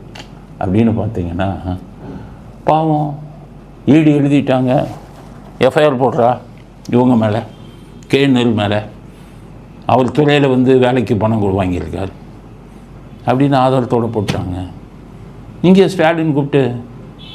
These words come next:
"எஃப் ஐ ஆர் போடுற வேலையை வச்சுக்காத, ஒழுங்கா இருக்கு. நீ எஃப் ஐ ஆர் போட்ட,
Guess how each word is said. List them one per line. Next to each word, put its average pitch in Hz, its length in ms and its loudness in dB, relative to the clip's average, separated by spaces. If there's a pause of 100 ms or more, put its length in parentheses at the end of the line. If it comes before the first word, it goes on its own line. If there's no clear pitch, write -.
(140)
"எஃப் 113 220 2
ஐ 139 60 4
ஆர் 127 120 2
போடுற 127 280 0
வேலையை 127 320 2
வச்சுக்காத, 113 300 -2
ஒழுங்கா 107 320 2
இருக்கு. 85 280 -6 (760)
நீ 120 160 4
எஃப் 139 220 2
ஐ 190 60 4
ஆர் 190 120 2
போட்ட, 175 560 2